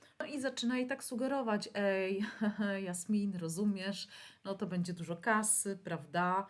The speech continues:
Może mnie nie będzie tak do końca stać.” Na co ona, i widać to spojrzenie taksujące,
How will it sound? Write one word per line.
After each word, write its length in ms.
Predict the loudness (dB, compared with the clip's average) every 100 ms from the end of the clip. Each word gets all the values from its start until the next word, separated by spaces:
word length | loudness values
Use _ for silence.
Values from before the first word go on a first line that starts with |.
| -6
Może 280 | -4 -2 4
mnie 140 | 4 2
nie 120 | 0
będzie 320 | 0 -2 -4
tak 140 | -4
do 100 | -4
końca 320 | -4 -4 -2 0
stać.” 680 | 2 4 4 4 0 -6 2
Na 200 | 2 4
co 300 | 4 2 2
ona, 480 | -2 0 0 -2 -6 -2
i 200 | 0 2
widać 300 | 2 2 0
to 80 | -4
spojrzenie 500 | 2 2 2 0 -4
taksujące, 920 | -6 -2 0 0 0 -4 -2 0